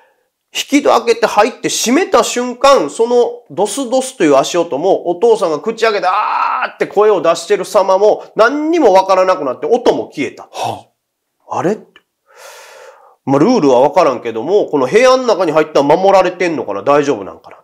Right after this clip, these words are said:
Speaker 1: 最初はその青年それでよかったんですけど、時間が経つごとに、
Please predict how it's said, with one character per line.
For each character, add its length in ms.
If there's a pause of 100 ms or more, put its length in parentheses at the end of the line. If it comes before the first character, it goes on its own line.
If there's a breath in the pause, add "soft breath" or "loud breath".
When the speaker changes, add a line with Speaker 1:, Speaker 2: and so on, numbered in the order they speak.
(920 soft breath)
Speaker 1:
最 220
初 120
は 100
そ 120
の 100
青 220
年 160
そ 120
れ 100
で 80
よ 100
か 120
っ 120
た 60
ん 80
で 80
す 100
け 100
ど、 340 (760 loud breath)
時 140
間 180
が 120
経 120
つ 100
ご 140
と 140
に、 320